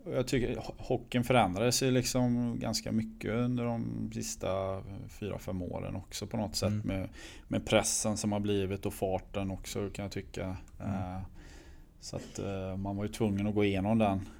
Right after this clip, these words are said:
Speaker 1: för vad, <laughs> eller vad som är processen eller vad det nu kan vara, eh, i spelet också. Det var inte lika mycket bågar, komma ner, hämta fart och de här
Speaker 2: Nej.
Speaker 1: sköna centerbågarna som fanns förr då.
Speaker 2: <laughs>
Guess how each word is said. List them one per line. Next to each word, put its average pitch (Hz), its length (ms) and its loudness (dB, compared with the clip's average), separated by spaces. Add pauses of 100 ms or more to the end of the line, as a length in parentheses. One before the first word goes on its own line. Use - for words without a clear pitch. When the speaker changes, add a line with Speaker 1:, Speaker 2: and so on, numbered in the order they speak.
(760)
Speaker 1:
för - 160 6
vad, 123 300 12
<laughs> - 60 4
eller 123 220 8
vad 107 200 0
som 120 100 2
är 110 100 6
processen 107 720 4
eller 107 160 0
vad 107 120 4
det 104 120 0
nu 98 80 -2
kan 104 160 -2
vara, 98 200 2
eh, 101 600 -6
i 101 60 -4
spelet 92 500 -4
också. 98 400 -6
Det 107 80 -6
var 104 80 0
inte 104 160 -6
lika 98 220 -2
mycket 95 220 -2
bågar, 98 460 2
komma 98 260 -2
ner, 95 220 0
hämta 92 300 0
fart 92 460 -2
och - 60 -2
de 92 80 -2
här 92 100 -2 (160)
Speaker 2:
Nej. - 200 2 (180)
Speaker 1:
sköna 104 340 2
centerbågarna 92 800 8
som 98 160 -2
fanns 92 300 0
förr 107 220 2
då. 107 180 0
Speaker 2:
<laughs> - 60 -10